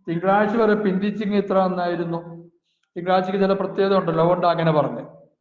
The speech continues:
ഖാല, അദ്ദേഹം മുഹമ്മദ് ബിൻ വാസി റഹിമഹുല്ലാ പറഞ്ഞു, ബലഗനി, എനിക്ക് വിവരം ലഭിച്ചിട്ടുണ്ട്, അന്നൽ മൗത്ത, മരണപ്പെട്ടവർ, യഅലമൂന ബിസുവാരിഹിം,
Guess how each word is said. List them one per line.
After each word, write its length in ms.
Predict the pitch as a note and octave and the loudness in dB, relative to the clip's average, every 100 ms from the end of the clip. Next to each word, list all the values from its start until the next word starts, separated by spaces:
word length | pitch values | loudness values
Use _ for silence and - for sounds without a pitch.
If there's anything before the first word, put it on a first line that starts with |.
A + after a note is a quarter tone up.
| _ - | _ -8
ഖാല, 280 | D3 D3+ E3+ | -2 -2 0
അദ്ദേഹം 340 | D#3 C#3+ E3 | -2 -2 -4
മുഹമ്മദ് 360 | D#3 C#3+ E3+ F#3+ | -4 -4 -4 -2
ബിൻ 160 | G#3 G3 | -2 2
വാസി 340 | F#3 F3+ F#3+ | 2 0 -2
റഹിമഹുല്ലാ 600 | E3+ D#3+ E3 E3 E3 D#3 | -2 -2 -2 -2 2 2
പറഞ്ഞു, 380 | D3 C3+ C3+ C3+ - - - - - | 2 0 0 -2 -4 -14 -20 -20 -2
ബലഗനി, 540 | D3+ E3 F#3 F#3+ G3+ A3 G3+ | 0 4 4 4 2 0 -2
എനിക്ക് 240 | F3+ F#3+ G3+ | -2 -4 -2
വിവരം 320 | F3+ F#3+ G#3 | -2 0 0
ലഭിച്ചിട്ടുണ്ട്, 680 | G3 E3 - D3 C#3 C3+ D3+ G3+ - - - - | 0 -2 -6 -4 -2 0 0 -2 -8 -20 -18 -6
അന്നൽ 280 | E3 G3 G#3+ | -2 0 0
മൗത്ത, 340 | F#3+ F#3 F3+ F3 F3 | 0 0 2 2 2
മരണപ്പെട്ടവർ, 840 | E3 D#3+ F#3+ G3+ G3+ - D3 C#3 - - - - E3 | 2 2 2 0 0 0 0 0 -2 -12 -20 -10 -2
യഅലമൂന 720 | E3 F3+ F#3+ G3 G3+ G#3 G#3 A3+ - - - | 0 2 2 2 2 2 2 0 -6 -18 -4
ബിസുവാരിഹിം, 1200 | E3+ D#3 E3 D#3+ F3+ G3+ G3+ F3+ F3+ - - - | -4 -2 -2 0 0 2 2 0 -2 -4 -8 -14